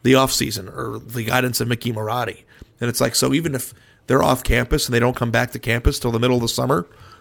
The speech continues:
or even later, or this, I don't even know if the team is gonna be prepared enough physically to start fall camp. And when you're not prepared physically to play at this level, injuries increase. And I think that there's, unless they, that we get this under control in the next month or two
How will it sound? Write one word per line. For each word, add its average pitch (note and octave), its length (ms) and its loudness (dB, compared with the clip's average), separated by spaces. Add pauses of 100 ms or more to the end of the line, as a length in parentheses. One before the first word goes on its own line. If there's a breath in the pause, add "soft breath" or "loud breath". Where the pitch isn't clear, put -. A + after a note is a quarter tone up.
or B2+ 160 6
even C3 180 4
later, C3 380 4 (360 loud breath)
or B2+ 120 4
this, - 280 0
I C3 140 4
don't C#3+ 140 4
even C3+ 140 4
know C3 80 4
if - 100 0
the B2+ 60 -4
team C3+ 260 0
is A#2 100 0
gonna B2 160 0
be A#2+ 320 0 (460 soft breath)
prepared C3 440 6
enough A#2 480 2 (220 soft breath)
physically C3+ 680 2
to - 140 -4
start - 320 0
fall C3 180 -2
camp. - 460 4 (360 soft breath)
And C3 120 2
when C3+ 100 4
you're C3 100 6
not C3+ 120 4
prepared B2+ 340 4
physically C#3 420 2
to A#2 80 2
play B2 180 4
at A#2 80 2
this - 180 -4
level, A#2+ 300 2
injuries C3+ 460 -2 (580)
increase. A2+ 640 -8 (500 soft breath)
And C3+ 160 0
I B2+ 60 2
think C#3+ 180 0
that B2+ 80 -4
there's, B2+ 380 0 (180)
unless C#3+ 340 0
they, C3+ 300 2 (480 soft breath)
that C3+ 180 2
we C3 120 0
get D3+ 220 2
this C3+ 140 0
under B2+ 180 0
control B2+ 600 6
in B2+ 80 2
the B2 80 0
next B2+ 220 -2
month D3+ 200 2
or B2+ 100 -2
two A#2+ 440 0